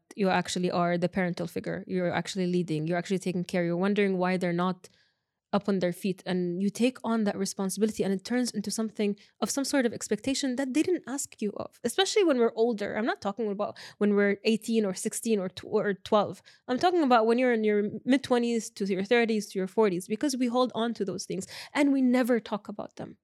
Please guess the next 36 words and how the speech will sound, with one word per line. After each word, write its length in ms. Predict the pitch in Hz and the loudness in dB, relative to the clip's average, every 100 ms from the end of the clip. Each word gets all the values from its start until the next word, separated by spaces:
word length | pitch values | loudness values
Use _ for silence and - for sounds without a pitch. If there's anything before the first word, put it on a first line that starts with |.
| _ _ _ _ _ _ _ - | _ _ _ _ _ _ _ -2
So 120 | 233 | 2
I 120 | 233 | 4
want 240 | 247 277 | 4 2
you 260 | 226 214 220 | 0 0 0
to 180 | 220 220 | 0 0
reassess 600 | 247 226 - 208 - - _ _ 202 | 2 0 -2 -2 -2 -10 _ _ -2
the 140 | 202 | 2
relationship 480 | 196 196 190 196 202 | 4 2 0 -4 -4
with 120 | 190 | -2
your 80 | 185 | -2
siblings, 480 | - 190 185 190 190 | -2 -4 -4 -6 -6
if 100 | 185 | -6
you 80 | 196 | -4
have 240 | 190 190 | -4 -4
any, 360 | 180 170 - - _ _ _ _ _ _ _ _ _ - | -6 -8 -8 -14 _ _ _ _ _ _ _ _ _ -4
if 140 | 202 | 0
not 200 | 214 214 | 2 2
your 140 | 202 | 0
cousins 480 | 190 214 196 190 185 | 0 0 0 -2 -2
or 80 | 190 | -4
your 140 | 180 | -4
friends. 500 | 180 208 185 175 175 _ _ _ _ - | -2 -2 -2 -6 -8 _ _ _ _ 0
And 80 | 220 | 2
again, 440 | 214 240 220 202 202 | 6 6 4 0 0
do 100 | 226 | 0
we 120 | 233 | 0
set 260 | - 220 | 0 0
the 80 | 208 | 0
right 180 | 202 202 | 0 -2
expectations, 640 | - 196 - 196 - 185 | -6 -8 -4 -4 -2 0
and 140 | 196 208 | 2 2
what 120 | 262 | 2
should 260 | - 214 | 0 0
their 140 | 202 190 | 2 2
role 280 | 185 196 190 | 2 0 2
be? 180 | 185 | 0